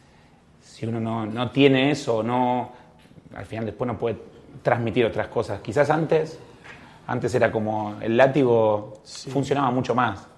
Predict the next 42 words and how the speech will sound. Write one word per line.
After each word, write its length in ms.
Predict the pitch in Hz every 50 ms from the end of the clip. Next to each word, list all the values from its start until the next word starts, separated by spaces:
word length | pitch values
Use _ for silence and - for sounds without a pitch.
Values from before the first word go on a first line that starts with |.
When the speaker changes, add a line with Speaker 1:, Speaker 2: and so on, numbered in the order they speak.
| _ -
Speaker 2:
Sí, 140 | - - - 127 120 - - - - -
su, 60 | -
Speaker 1:
Antes. 320 | - 131 131 120 101 - -
Speaker 2:
su 100 | - 135
cambio. 380 | - 123 123 127 127 123 123 - -
Speaker 1:
Pero 160 | 165 160 156
yo 260 | - - 180 165 -
creo 220 | - 165 165 151
que 360 | 120 135 123 117 110 - - - - - - -
Speaker 2:
Tiene 120 | - 165 165
las 40 | 143
Speaker 1:
ni, 40 | 135
Speaker 2:
patas 220 | 175 165 170 160 151
muy 100 | 143 135
cortas. 220 | 139 131 120 -
Speaker 1:
ni 140 | 123 127 131
era, 260 | 143 143 139 135 135 -
ni 160 | 131 143 180
era 120 | 196 190 165
muy 160 | 156 156 151
bueno 340 | 151 151 170 170 160 165 180
eso, 280 | 180 - - - - - - - - _ _ _ _ _ - - - _ _
porque 440 | - 120 104 85 - 104 107 101 92 - 98 113
a 80 | 110 107
mí 300 | 107 117 123 120 113 117 135 -
<laughs> 80 | - -
me, 160 | 110 110 107 117
me, 260 | 104 107 104 107 113 113 127 - - _ - - _ -
que, 220 | - 117 113 107
que 180 | - 92 90 101
el 80 | 113 123
entrenador 440 | 123 117 104 113 117 123 139 139
era, 460 | 131 127 117 113 110 104 104 101 - - - - - - - -
Speaker 2:
Sí. 140 | - - - -
Speaker 1:
era 140 | 113 120 117
más, 380 | 117 123 127 127 123 - - - - - - - _ _ _ _ _ _ _ _ _ _
y 100 | - 117
creo 220 | 95 135 143 147 127
que 80 | 143 139
hoy, 220 | 139 131 131 - - -
hoy, 320 | 131 139 127 123 117 -
hoy, 680 | - 104 117 117 113 113 110 107 104 104 104 101 95 -